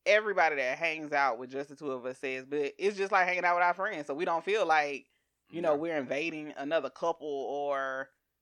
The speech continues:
Speaker 1: um, they're gonna leave us out of the conversation, or they don't really wanna hang with us. So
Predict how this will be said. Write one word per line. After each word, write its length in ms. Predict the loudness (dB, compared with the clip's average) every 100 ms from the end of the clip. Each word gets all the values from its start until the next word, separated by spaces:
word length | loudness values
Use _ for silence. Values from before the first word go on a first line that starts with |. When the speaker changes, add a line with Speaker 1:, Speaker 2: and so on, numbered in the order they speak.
| _ _ _ -8
Speaker 1:
um, 500 | -6 -4 -4 -6 -4
they're 120 | -4
gonna 160 | -2 -4
leave 180 | -4
us 140 | -4 2
out 140 | 2
of 60 | 2
the 60 |
conversation, 640 | -2 -2 -2 -4 -4 -4 -6
or 120 | -4
they 80 | -2
don't 160 | -2
really 160 | -4 -4
wanna 180 | -6 -6
hang 260 | -6 -8
with 140 | -6 -2
us. 400 | -2 -2 -4 -12 _
So 400 | -6 -4 -4